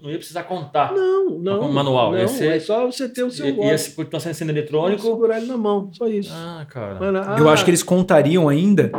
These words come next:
Speaker 3: mas a, ele seri-, seria ainda eletrônico, tudo, mas seria apenas um comprovante.
Speaker 2: Apenas um
Speaker 3: Pra ser bem
Speaker 2: comprovante,
Speaker 3: sincero, eu sou
Speaker 2: exatamente, é.
Speaker 3: in-, indiferente nisso daí.
Speaker 1: Uhum.
Speaker 3: Eu acho que é, é mais uma questão só pra discutir o debate. Porque fulano de tal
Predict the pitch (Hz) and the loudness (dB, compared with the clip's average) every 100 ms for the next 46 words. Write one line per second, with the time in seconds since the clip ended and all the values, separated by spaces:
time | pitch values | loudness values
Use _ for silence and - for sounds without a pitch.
0 | - - _ _ _ 123 139 143 151 147 | -8 -12 _ _ _ 2 4 4 6 6
1 | 147 135 131 131 - 139 139 - 156 139 | 6 4 2 0 -4 -2 -2 2 2 2
2 | 117 - 143 160 151 151 143 143 165 180 | 0 -2 0 2 2 2 2 2 2 -2
3 | 143 170 185 180 165 170 170 175 190 190 | -4 -4 0 2 2 2 2 2 0 0
4 | 196 190 190 170 135 117 - 180 - 196 | 0 0 2 2 0 -2 -4 0 2 2
5 | 302 359 381 392 190 214 269 - - 170 | 2 4 4 6 6 6 4 2 0 2
6 | 175 151 - - 185 175 139 127 156 185 | 2 4 2 0 0 0 -2 -4 -8 -4
7 | 196 170 135 - 117 117 127 117 160 135 | -2 -2 -2 -4 -8 -8 -2 -2 -4 -10
8 | 120 123 120 131 139 147 156 - 160 147 | -12 -12 -2 2 2 2 -6 0 4 4
9 | 143 127 120 - 127 151 190 190 190 143 | 2 0 -4 -6 -4 0 0 0 -4 -4
10 | - 160 160 131 190 190 180 - 180 170 | -4 -6 -6 -2 0 0 -4 -6 -8 -6
11 | 165 135 123 110 - 156 151 165 156 143 | -2 0 -2 -4 -10 -10 -2 0 2 0
12 | - - 151 151 151 131 - - 135 117 | -6 -4 4 4 4 -2 -6 2 2 2
13 | - | -4